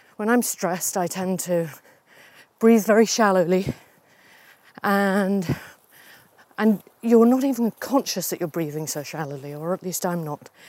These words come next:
So I can just sit quietly,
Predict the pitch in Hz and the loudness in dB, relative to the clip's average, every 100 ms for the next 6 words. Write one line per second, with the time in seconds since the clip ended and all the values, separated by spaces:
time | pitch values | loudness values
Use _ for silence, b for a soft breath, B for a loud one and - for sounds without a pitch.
0 | B B B B - 220 208 202 B B | B B B B -2 4 4 4 B B
1 | B B B B B B B B B - | B B B B B B B B B -10
2 | 240 247 233 - - - - - - 233 | -4 -2 0 0 -2 -2 -4 -4 -2 0
3 | 208 160 165 | 0 -2 -4